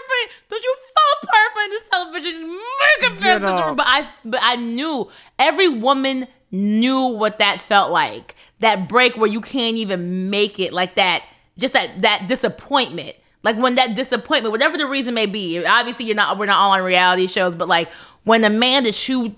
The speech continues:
Speaker 1: feel like you having a future with disappoints you in a big way, and you have to make the decision, are you gonna stay or go?
Speaker 2: Right. And also the heaviness of n-, realizing or thinking that you're not enough. Like, you,
Speaker 1: Or second
Speaker 2: what you
Speaker 1: choice,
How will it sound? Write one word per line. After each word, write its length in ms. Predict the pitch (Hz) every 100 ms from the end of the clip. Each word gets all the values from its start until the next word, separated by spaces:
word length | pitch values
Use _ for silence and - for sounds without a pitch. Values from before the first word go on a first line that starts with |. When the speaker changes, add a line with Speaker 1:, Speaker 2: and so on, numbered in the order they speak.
| -
Speaker 1:
feel 160 | 240
like 160 | 240 208
you 160 | 208 220
having 340 | 220 214 190
a 60 | 165
future 420 | - 233 214 240
with 280 | 214 196 170
disappoints 880 | 202 196 180 - - 226 233 226 -
you 160 | 240
in 80 | 220
a 140 | 160
big 360 | 156 156 202 214
way, 600 | 196 190 214 247 262 277 _ _ _ -
and 120 | 185
you 100 | 233
have 180 | 247 226
to 80 | 208
make 240 | 185 202
the 60 | 196
decision, 420 | 180 - 208 190
are 60 | 175
you 120 | 208
gonna 220 | 196 151
stay 560 | - - - 190 185 208
or 220 | - 156
go? 640 | 160 147 175 196 262 415 - - - -
Speaker 2:
Right. 380 | 196 220 170 - -
And 200 | 190 226
also 340 | 254 - 262
the 160 | 208 196
heaviness 640 | 185 214 233 226 180 -
of 320 | 180 170 - -
n-, 160 | - 175 _ _ -
realizing 600 | 170 196 202 185 180 180
or 120 | 170
thinking 400 | - 196 190 190
that 240 | 165 -
you're 80 | 190
not 200 | 175 160
enough. 760 | 131 156 165 147 90 - - - - - - _ _
Like, 500 | - 185 175 170 - _ _ - -
you, 280 | 170 190 208
Speaker 1:
Or 40 |
second 200 | 170 202
Speaker 2:
what 120 | 190
you 100 | 226
Speaker 1:
choice, 100 | 214